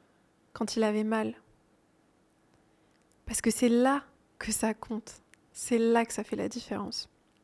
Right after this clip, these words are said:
J'espère que ce podcast t'a inspiré, j'espère qu'il t'a plu et qu'il t'a apporté plein de choses et qu'il t'a inspiré surtout à passer à l'action et,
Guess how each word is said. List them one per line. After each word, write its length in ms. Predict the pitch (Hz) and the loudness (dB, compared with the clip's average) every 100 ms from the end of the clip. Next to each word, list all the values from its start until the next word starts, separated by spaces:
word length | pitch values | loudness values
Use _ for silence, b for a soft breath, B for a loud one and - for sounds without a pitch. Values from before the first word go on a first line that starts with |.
| _ _ _ | _ _ _
J'espère 400 | - 220 320 359 | 0 2 4 2
que 80 | 330 | 2
ce 80 | 302 | 2
podcast 500 | 254 240 262 269 269 | 0 2 0 0 2
t'a 100 | 240 | 0
inspiré, 640 | 233 - - 220 220 240 | 0 -4 -2 0 2 2
j'espère 380 | 240 226 - 240 | 2 0 0 -2
qu'il 160 | - 233 | -2 0
t'a 160 | 214 | 0
plu 320 | - - 240 | -2 0 2
et 40 | 247 | 2
qu'il 160 | - | 0
t'a 140 | 214 190 | 0 0
apporté 360 | 185 202 - | -2 -4 -2
plein 400 | 233 - - 311 | -2 -4 0 2
de 60 | 277 | 2
choses 500 | - 220 233 226 262 - _ - - | 2 2 2 0 -6 -16 _ -14 -8
et 80 | 233 | -4
qu'il 160 | 240 | 0
t'a 120 | 247 240 | 4 4
inspiré 460 | 240 - 254 269 | 2 0 2 2
surtout 320 | 269 247 - | 0 -4 0
à 100 | 254 | 0
passer 300 | 226 220 - | 2 -2 -2
à 100 | 220 | -4
l'action 520 | 208 214 - 269 269 254 | -2 -4 -2 0 2 2
et, 320 | 196 185 | 2 0